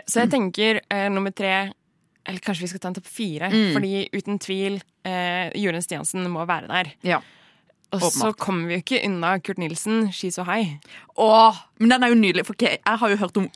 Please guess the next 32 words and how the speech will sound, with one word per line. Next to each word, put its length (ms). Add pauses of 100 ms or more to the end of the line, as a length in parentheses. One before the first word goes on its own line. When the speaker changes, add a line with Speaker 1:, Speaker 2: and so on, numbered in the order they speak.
Speaker 2:
eh, 340 (100)
World 480 (140)
Idol. 500 (280)
Speaker 1:
Ja. 380
Speaker 2:
Det 260
var 100
jo 80
en 100
ting. 240 (420)
Eh, 280 (100)
ekstremt 380
viktig, 340
og 80
der 120
var 100
jo 60
Kurt 200
Nilsen 260
med 100
denne 140
sangen 240
også. 280 (240)
Så 80
Speaker 1:
Mm. 40
Speaker 2:
jeg 80
mener 160
jo 120
den 100
burde 400 (240)
få 200
en 80
andreplass. 520